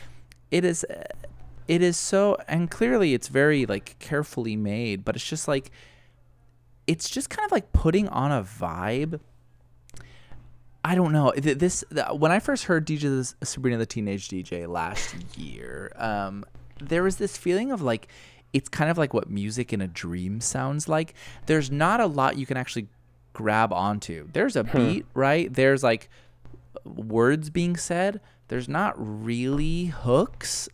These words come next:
Speaker 1: And I might be totally wrong there, but, like, I can't think of a single hook, right? There are, like, things being rapped and said and sang, but it's almost like,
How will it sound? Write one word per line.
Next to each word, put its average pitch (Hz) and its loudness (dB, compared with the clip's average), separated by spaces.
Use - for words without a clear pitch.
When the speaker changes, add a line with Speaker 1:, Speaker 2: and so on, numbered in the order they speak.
Speaker 1:
And 156 2
I 160 2
might 220 0
be 254 -2
totally 180 2
wrong 123 0
there, 208 2
but, 139 2
like, 139 2
I 151 0
can't - -8
think 143 -2
of 170 -6
a 143 2
single 139 0
hook, 143 4
right? 151 4
There 143 6
are, 143 10
like, 107 4
things 135 0
being 110 -2
rapped 104 -2
and 104 -4
said 113 0
and 101 -4
sang, 107 -2
but 147 0
it's 165 0
almost 202 4
like, 190 2